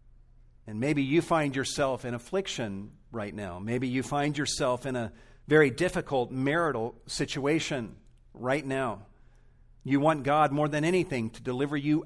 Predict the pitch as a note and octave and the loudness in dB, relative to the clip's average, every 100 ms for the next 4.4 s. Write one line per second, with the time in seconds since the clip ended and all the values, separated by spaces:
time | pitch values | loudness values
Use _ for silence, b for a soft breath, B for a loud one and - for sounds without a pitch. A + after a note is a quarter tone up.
0 | - D3+ G3+ F#3+ A#2+ B2 A#2 - C3+ - | 0 2 4 2 0 -2 -2 -6 -6 -4
1 | A#2+ C#3 C#3+ C3 A2+ A2 C#3 D3 D3 F3+ | -2 -2 -2 -4 -4 -4 -6 -2 0 2
2 | C4+ D4 G3+ D#3+ E3 F3+ F3+ C#3+ - D3+ | 2 0 0 -2 2 2 0 -6 -6 -4
3 | D3+ D3 C#3 C3 C3 B2+ C3 A#2+ - E3 | -4 -6 -6 -4 -4 -4 -8 -8 -4 -4
4 | E3 - A#2 A2 | -4 -6 -6 -6